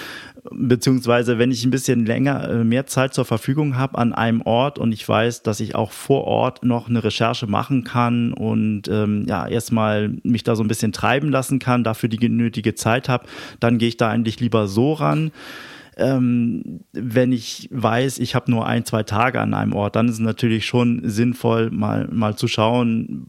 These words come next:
was gibt es für Möglichkeiten und da kann man sich dann auch schon mal ein paar Anregungen, äh, h-,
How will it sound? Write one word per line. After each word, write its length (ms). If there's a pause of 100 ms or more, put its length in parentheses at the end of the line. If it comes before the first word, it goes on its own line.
was 600
gibt 180
es 140
für 140
Möglichkeiten 800
und 220
da 360 (720)
kann 120
man 140
sich 120
dann 140
auch 120
schon 140
mal 100
ein 80
paar 180
Anregungen, 840
äh, 260
h-, 160